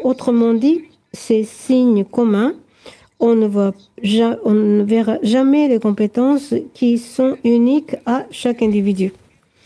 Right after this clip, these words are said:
Voilà, j'ai insisté sur les trois points qui entravent les discussions visant la mise en pratique de l'enseignement plurilingue dans l'enseignement du japonais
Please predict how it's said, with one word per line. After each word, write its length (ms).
Voilà, 420
j'ai 320
insisté 500
sur 180
les 140
trois 240
points 460
qui 220
entravent 680
les 140
discussions 640
visant 680
la 240
mise 280
en 100
pratique 540
de 100
l'enseignement 600
plurilingue 880
dans 280
l'enseignement 560
du 120
japonais 500